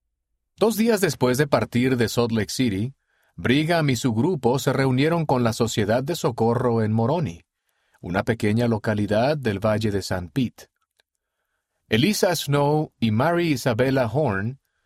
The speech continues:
que viajaban con el grupo, alentaron a las mujeres a continuar la labor cooperativa y a ser autosuficientes en las cuestiones económicas.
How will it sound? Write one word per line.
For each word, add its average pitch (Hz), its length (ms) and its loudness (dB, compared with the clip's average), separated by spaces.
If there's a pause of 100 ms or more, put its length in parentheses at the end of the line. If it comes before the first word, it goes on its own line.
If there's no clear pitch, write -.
(140)
que 113 140 0
viajaban 165 440 2
con 127 200 2
el 104 100 0
grupo, 123 520 0
alentaron 117 520 2
a 180 80 2
las 151 160 0
mujeres 120 720 0
a 117 100 -4
continuar 131 560 0
la 180 140 -2
labor 135 360 2
cooperativa 131 920 -2 (500)
y 135 140 2
a 151 80 2
ser 202 180 4
autosuficientes 180 1040 0
en 113 80 0
las 104 160 0
cuestiones 110 680 -2
económicas. 110 800 -4